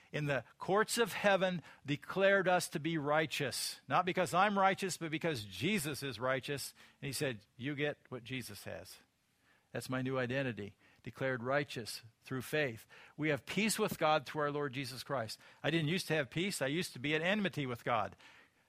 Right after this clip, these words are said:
My sin caused great, uh, discord in my, in, with God and me. And then Jesus took away that discord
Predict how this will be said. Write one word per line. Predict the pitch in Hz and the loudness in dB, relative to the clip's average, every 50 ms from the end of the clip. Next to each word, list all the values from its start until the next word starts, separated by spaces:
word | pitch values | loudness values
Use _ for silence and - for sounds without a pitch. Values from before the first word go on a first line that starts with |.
| _ _ _ _ _ _ _ _ _ _ _ _ _ _ - | _ _ _ _ _ _ _ _ _ _ _ _ _ _ -6
My | - 131 139 143 143 131 113 | -2 0 0 2 0 -2 -4
sin | - - - - 180 208 220 180 156 147 156 160 - _ _ _ _ | -2 0 2 2 4 4 4 2 2 0 -4 -8 -12 _ _ _ _
caused | - 143 147 151 147 120 - - 120 | -2 0 0 0 0 -2 -6 -10 -10
great, | 113 123 151 165 170 175 170 - - - _ - _ _ _ _ - | -6 -2 0 0 0 0 -2 -6 -14 -20 _ -20 _ _ _ _ -10
uh, | - 131 131 123 120 117 113 104 98 101 _ _ _ _ _ _ _ _ _ _ _ _ _ _ _ _ _ _ _ _ _ _ _ _ _ _ _ _ _ _ _ - - 110 | -6 -4 -2 -2 -2 -4 -4 -6 -10 -14 _ _ _ _ _ _ _ _ _ _ _ _ _ _ _ _ _ _ _ _ _ _ _ _ _ _ _ _ _ _ _ -20 -10 -2
discord | 113 185 208 - - - - 180 151 135 123 113 | -2 0 0 0 -2 -2 -2 0 0 0 0 0
in | 123 127 | -2 0
my, | 123 120 123 123 | 2 2 2 0
in, | - 139 135 131 123 120 - - | -2 -6 -6 -4 -4 -6 -8 -8
with | 151 131 135 127 - - - - 110 | -8 -8 -8 -6 -8 -12 -14 -10 -4
God | 147 143 143 151 147 147 | 2 4 4 4 4 2
and | 143 135 | 0 -2
me. | 131 147 170 160 120 | -2 -2 -2 -2 -2
And | 104 107 | -2 -2
then | 123 123 117 110 | -2 -4 -4 -4
Jesus | 95 113 156 196 170 120 135 123 - - | -2 -2 -2 -2 -2 -2 -4 -6 -8 -8
took | - - 160 151 - | -8 -8 -8 -8 -6
away | 139 135 139 156 160 | -4 -2 -2 0 0
that | 143 127 123 110 113 | 0 -2 -4 -6 -6
discord | 120 147 127 - - - 127 117 117 117 110 | -8 -6 -6 -8 -8 -8 -6 -6 -6 -8 -8